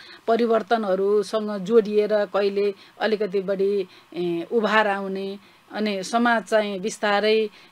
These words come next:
ए, आन्दोलनहरू अथवा परिवर्तनहरूबाट टाढा पुग्दै जाँदाखेरि आफूभित्रका, अम,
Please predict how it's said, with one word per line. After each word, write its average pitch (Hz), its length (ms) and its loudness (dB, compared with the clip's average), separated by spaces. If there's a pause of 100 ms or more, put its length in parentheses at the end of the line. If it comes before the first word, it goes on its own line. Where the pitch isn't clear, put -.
ए, 180 720 -2
आन्दोलनहरू 208 800 2
अथवा 208 300 0
परिवर्तनहरूबाट 202 1000 -2
टाढा 208 280 4
पुग्दै 202 400 -4
जाँदाखेरि 196 640 -4 (320)
आफूभित्रका, 202 880 0 (120)
अम, 175 560 -4